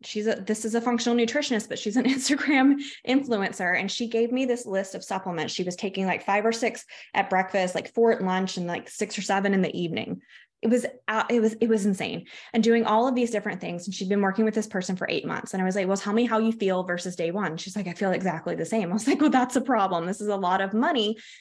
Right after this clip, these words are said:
to be throwing at this." And so we, we actually had to start backwards and peeling back the things that she was taking to figure out, okay, are any of these things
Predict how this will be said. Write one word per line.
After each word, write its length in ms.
to 100
be 100
throwing 380
at 120
this." 280
And 100
so 160
we, 380
we 380
actually 320
had 120
to 80
start 380
backwards 680
and 120
peeling 300
back 220
the 100
things 320
that 160
she 180
was 140
taking 380
to 80
figure 280
out, 280
okay, 220
are 180
any 240
of 80
these 160
things 240